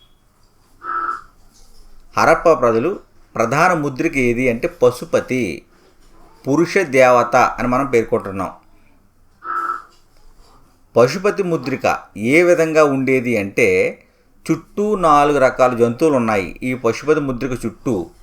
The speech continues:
ఎన్ని అంటే నాలుగు రకాల జంతువులు. అవి ఏంటి? పులి,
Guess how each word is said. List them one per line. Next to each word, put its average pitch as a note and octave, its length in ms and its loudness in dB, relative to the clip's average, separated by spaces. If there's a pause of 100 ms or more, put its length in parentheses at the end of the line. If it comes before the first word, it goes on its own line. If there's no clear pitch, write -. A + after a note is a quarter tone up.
(120)
ఎన్ని C#3 340 -4 (360)
అంటే A2+ 260 -4
నాలుగు B2+ 440 2
రకాల A#2 300 2
జంతువులు. G#2 440 0
అవి A2 160 0
ఏంటి? C#3 460 -4 (480)
పులి, D#3 380 0